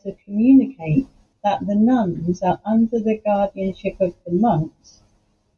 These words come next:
therefore not available in the way that they would have been considered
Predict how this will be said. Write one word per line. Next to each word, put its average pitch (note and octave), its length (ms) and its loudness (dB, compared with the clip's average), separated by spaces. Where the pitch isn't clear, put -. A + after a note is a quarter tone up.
therefore A#3 880 -2
not G#3+ 380 2
available F#3+ 880 0
in F#3 160 -2
the F#3 100 2
way F#3 320 2
that F#3 280 0
they F#3 120 -2
would F#3 220 0
have F#3+ 180 -6
been F#3+ 180 -2
considered F3+ 580 -2